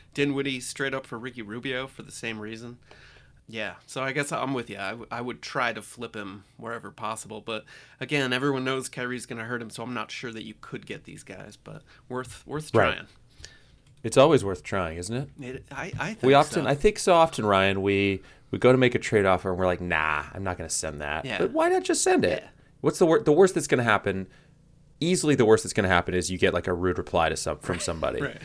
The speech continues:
Speaker 2: Now,
Speaker 1: Not even close or something.
Speaker 2: Well, yeah, or, or haha, or as Steve was t-, talking about how he L O L'd someone in one of his leagues and,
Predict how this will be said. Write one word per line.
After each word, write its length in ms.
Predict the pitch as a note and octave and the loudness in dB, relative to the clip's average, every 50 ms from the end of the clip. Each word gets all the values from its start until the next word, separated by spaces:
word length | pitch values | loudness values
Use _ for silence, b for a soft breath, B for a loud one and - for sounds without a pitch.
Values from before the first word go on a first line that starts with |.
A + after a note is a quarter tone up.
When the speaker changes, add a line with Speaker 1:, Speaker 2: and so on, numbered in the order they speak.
| B B B B B B B - | B B B B B B B 0
Speaker 2:
Now, 280 | C3+ C3 C3 C3 - - | 2 4 4 4 2 0
Speaker 1:
Not 160 | C3 C#3 C3+ | -2 -2 0
even 160 | C3 B2 B2+ | -2 -4 -6
close 440 | B2 - A2+ G#2 F#2+ - - - - | -8 -10 -10 -12 -12 -12 -14 -16 -18
or 60 | - | -18
something. 280 | - - - _ _ - - - B B B - | -20 -20 -20 _ _ -20 -20 -20 B B B -6
Speaker 2:
Well, 100 | A2+ A#2 | 0 4
yeah, 220 | D3+ C3+ A2 G#2+ | 8 8 10 10
or, 260 | G#2+ A2+ A#2+ A#2+ A#2 G#2+ | 8 8 8 6 6 6
or 220 | A2+ A2+ A2 G#2+ | 6 6 6 6
haha, 500 | G2 G2+ G2 F#2+ F#2+ F2 E2 D#2 D#2 F2 | 6 4 2 2 2 0 0 -2 -2 0
or 260 | F#2 F#2 F2+ F#2 - | 0 0 0 0 2
as 160 | - A2+ A2+ | 2 0 0
Steve 220 | - - - B2+ A#2+ | 2 2 2 4 4
was 120 | G#2 G#2+ - | 2 0 2
t-, 180 | - A#2+ A2 | 4 4 4
talking 240 | - - A2+ G#2 G2+ | 4 4 2 2 4
about 160 | G#2+ F#2+ G2 | 4 2 2
how 140 | G2 G#2+ G2 | 4 2 2
he 160 | G2+ G#2 G2 | 2 0 0
L 140 | - G2 G2+ | 0 2 2
O 240 | F#2+ F#2+ F#2+ F#2+ F#2+ | 2 2 4 4 4
L'd 100 | F#2+ D#2+ | 2 0
someone 360 | - - G2+ F2+ F2 F2+ F2 | 0 0 0 0 0 0 0
in 120 | F2+ F2 F2 | 0 0 0
one 160 | E2+ F2+ F#2 | 0 0 0
of 60 | F2 | 0
his 160 | E2+ F2 - | 0 -2 -2
leagues 400 | F#2 F#2 F#2 F#2 F2+ F2 - - | 0 0 2 2 0 0 -2 -4
and, 260 | D#2+ F2 F2+ F2+ E2+ | -4 -4 -4 -6 -10